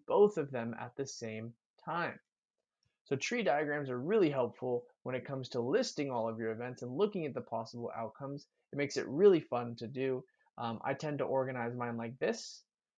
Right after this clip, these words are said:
with just using some, some letters, and I like to make it nice and big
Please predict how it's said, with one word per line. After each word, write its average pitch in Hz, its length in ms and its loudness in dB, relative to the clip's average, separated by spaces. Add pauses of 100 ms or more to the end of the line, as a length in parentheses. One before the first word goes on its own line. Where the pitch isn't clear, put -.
with 135 140 2
just 139 300 -2
using 123 280 -2
some, 117 300 -6
some 113 240 -6
letters, 139 400 2
and 120 80 -4
I 107 80 -6
like 113 200 -4
to 131 40 -10
make 117 180 -6
it 92 80 -10
nice 113 220 -10
and 110 160 -10
big 117 220 0